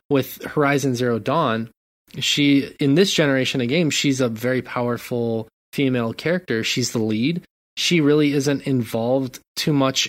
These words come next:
in a love story. Love story isn't what's propelling her forward. And I know that's a, that's a really big complaint, um, with a lot of female characters is whenever you see a female character in any story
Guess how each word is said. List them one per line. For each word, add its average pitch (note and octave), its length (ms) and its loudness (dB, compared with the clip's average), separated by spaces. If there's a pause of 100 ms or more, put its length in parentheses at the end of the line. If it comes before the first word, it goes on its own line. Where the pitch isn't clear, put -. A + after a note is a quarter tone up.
in B2+ 220 0
a B2 100 -4
love A#2+ 260 0
story. A#2 460 0
Love A#2+ 300 -2
story A#2+ 340 0
isn't A#2+ 300 -2
what's A#2 400 -4 (340)
propelling B2+ 560 -2
her G#2+ 140 -6
forward. C3+ 440 0
And B2 140 -2
I B2 100 0
know B2+ 140 2
that's C#3 240 0
a, C3+ 160 0 (300)
that's - 160 -2
a E3+ 40 2
really F3 300 6
big D#3 200 0
complaint, E3 500 -2 (100)
um, A#2+ 420 -2 (320)
with D#3 140 0
a D#3 40 0
lot D3+ 180 2
of C#3+ 60 -4
female C#3+ 360 0
characters D#3+ 560 -2
is B2 320 -4 (300)
whenever C#3+ 320 2
you C#3+ 100 2
see D#3 200 0
a C3 40 2
female C#3+ 400 0
character D3 420 -2
in A#2+ 300 -2
any C3 240 -2
story C#3+ 540 0